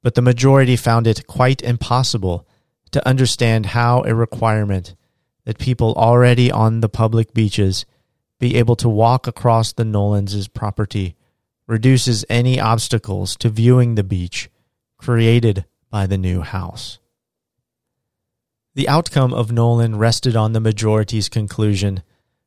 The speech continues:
that there was no logical relationship between the condition demanded by the Coastal Commission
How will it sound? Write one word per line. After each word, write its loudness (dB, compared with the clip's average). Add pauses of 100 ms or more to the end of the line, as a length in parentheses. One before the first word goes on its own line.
(140)
that -2
there 4
was 0
no 4
logical 0
relationship -2 (480)
between -2
the 0
condition -2
demanded 0
by -2
the -4
Coastal -4
Commission -4